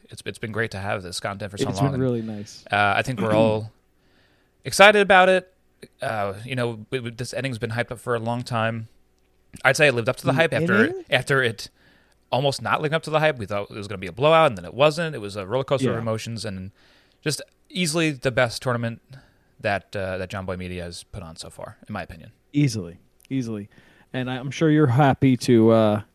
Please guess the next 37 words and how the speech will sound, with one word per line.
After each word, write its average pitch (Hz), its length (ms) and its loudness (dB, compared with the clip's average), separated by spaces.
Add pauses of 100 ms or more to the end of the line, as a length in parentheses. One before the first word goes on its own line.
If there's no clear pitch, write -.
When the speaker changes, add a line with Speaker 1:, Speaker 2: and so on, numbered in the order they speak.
(480)
Speaker 2:
you 170 140 6
don't 156 160 6
have 147 220 2
to 143 80 0
drink 143 420 2
too 160 120 4
much 151 220 2
milk 160 320 0
after 101 240 -8
this, 117 320 -6
but - 220 0
for 123 120 -6
today, 156 520 2 (280)
<laughs> - 280 -10
for 139 100 0
the 127 100 -2
last 151 480 0
time, 110 460 -4 (500)
for 117 120 -2
this 147 420 2
Speaker 1:
Wow. 139 160 -8
Speaker 2:
tournament 113 420 2
at 101 160 -8
least, 95 440 -10 (640)
did 127 160 4
you 123 60 0
bring 120 260 2
your 120 160 6
cup - 240 0
of 123 100 0
milk? 156 380 2 (1040)
Speaker 1:
I 98 100 -8
brought 123 200 0
my 117 120 -4
cup - 180 -12
of 92 100 -14
milk, 120 340 -6